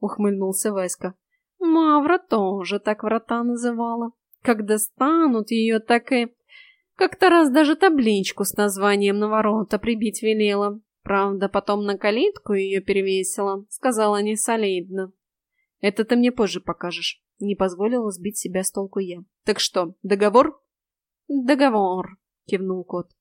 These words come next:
"А то ты меня в сердцах еще зашибешь ненароком, как Мавру". "И никаких грызунов в обозримом пространстве", спохватилась я. "А это уже дополнительное соглашение", хмыкнул Васька.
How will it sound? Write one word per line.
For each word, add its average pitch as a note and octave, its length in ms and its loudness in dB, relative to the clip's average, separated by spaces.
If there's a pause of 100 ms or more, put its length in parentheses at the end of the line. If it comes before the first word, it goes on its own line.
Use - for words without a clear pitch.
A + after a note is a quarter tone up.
(400)
"А A3+ 140 0
то A3 180 2
ты A#3 140 0
меня A#3 380 4
в - 40 -4
сердцах G#3 540 -2
еще G#3 220 -2
зашибешь G#3 760 0
ненароком, F#3+ 800 -2
как A3 200 -4
Мавру". F#3+ 580 0 (340)
"И A#3 140 4
никаких A#3 540 2
грызунов G3+ 540 2
в G#3 100 0
обозримом G3 560 2
пространстве", A#3 680 -4 (200)
спохватилась F3+ 760 -8
я. F3+ 180 -12 (640)
"А A#3+ 360 0
это F#3+ 360 -2
уже D4+ 340 2
дополнительное A#3 1200 0
соглашение", C4 1080 -4 (120)
хмыкнул A#3 540 -4
Васька. A3 420 -6